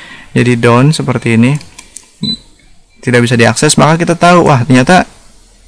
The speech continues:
akses point yang di sini nih yang mati. Kita harus mengecek ke sana, takutnya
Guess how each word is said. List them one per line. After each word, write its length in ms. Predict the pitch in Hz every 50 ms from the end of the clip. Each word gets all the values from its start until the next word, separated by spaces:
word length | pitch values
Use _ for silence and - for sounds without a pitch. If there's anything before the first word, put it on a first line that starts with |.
| - -
akses 320 | - 139 - 160 156 -
point 240 | - - 156 156 160
yang 400 | 160 156 156 151 156 151 156 151
di 80 | 156
sini 320 | 156 - - 185 196 196 196
nih 240 | 196 180 165 151 143
yang 60 | 139 139 139 135
mati. 380 | 131 135 143 - - 165 143 - - - - - -
Kita 300 | - - - 160 165 156
harus 100 | 156 - -
mengecek 340 | 143 139 135 - - 147 147
ke 40 | 139
sana, 320 | - 135 135 131 127 120 120
takutnya 720 | - 117 - - 120 - - 147 147 147 143 143 139 135